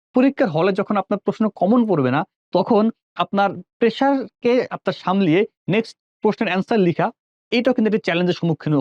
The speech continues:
হবেন আপনি। তো এই চ্যালেঞ্জগুলোকে আপনার তখনই চ্যালেঞ্জ মনে হবে না, যদি সেম একটি পরীক্ষা আপনি আগে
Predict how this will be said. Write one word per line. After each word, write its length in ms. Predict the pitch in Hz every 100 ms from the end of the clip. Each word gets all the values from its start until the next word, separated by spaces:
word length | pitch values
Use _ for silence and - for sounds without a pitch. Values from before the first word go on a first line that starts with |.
| 120
হবেন 200 | 127 120
আপনি। 160 | 101 95 - _ _ -
তো 40 | - 202
এই 80 | - -
চ্যালেঞ্জগুলোকে 680 | 214 277 269 254 254 226 190 - 170
আপনার 240 | 208 214 -
তখনই 300 | 175 - 247 247
চ্যালেঞ্জ 280 | - 151 208 190
মনে 140 | 180 165
হবে 160 | 156 151 127
না, 40 | 165 151
যদি 160 | 190 202 -
সেম 200 | 240 262 262
একটি 160 | - 233
পরীক্ষা 340 | 226 233 - 175 - _ 175
আপনি 160 | 175 190 185
আগে 140 | 185